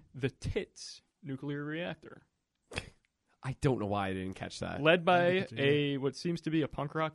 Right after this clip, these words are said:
Speaker 1: dominatrix. And
Speaker 2: I
Speaker 1: we
Speaker 2: wish we had more of her 'cause she was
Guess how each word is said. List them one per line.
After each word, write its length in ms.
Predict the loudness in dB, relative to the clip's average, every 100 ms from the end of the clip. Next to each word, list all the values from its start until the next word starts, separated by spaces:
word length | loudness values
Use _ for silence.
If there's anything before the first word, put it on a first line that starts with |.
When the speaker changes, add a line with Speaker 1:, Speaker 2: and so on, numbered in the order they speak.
| -6
Speaker 1:
dominatrix. 720 | -8 -8 -8 -10 -12 -16 -20 _ _ _ -20 -20 -20 -14
And 140 | 4 8
Speaker 2:
I 80 | 10
Speaker 1:
we 60 |
Speaker 2:
wish 280 | 10 8 8
we 120 | 8
had 180 | 8 6
more 220 | 6 4
of 80 | 4
her 260 | 2 2 2
'cause 160 | -4
she 240 | -6 0 0
was 320 | 0 -6